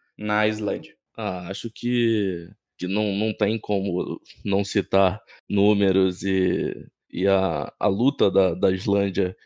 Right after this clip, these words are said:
Speaker 2: que se deu muito bem contra o covid dezenove, ao contrário do Brasil, né?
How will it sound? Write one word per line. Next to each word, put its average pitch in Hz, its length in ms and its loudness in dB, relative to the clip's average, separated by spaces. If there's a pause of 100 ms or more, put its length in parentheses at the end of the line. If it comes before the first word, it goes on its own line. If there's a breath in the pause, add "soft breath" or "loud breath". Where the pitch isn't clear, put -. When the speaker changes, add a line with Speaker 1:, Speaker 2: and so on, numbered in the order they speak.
(140 soft breath)
Speaker 2:
que 110 140 -2
se - 320 -6
deu 117 120 2
muito 127 240 -2
bem 113 260 2
contra 117 400 0
o 107 80 0
covid 98 360 -2
dezenove, 104 420 0
ao 110 60 0
contrário 95 380 -4
do 92 100 -10
Brasil, 95 540 2
né? 127 140 2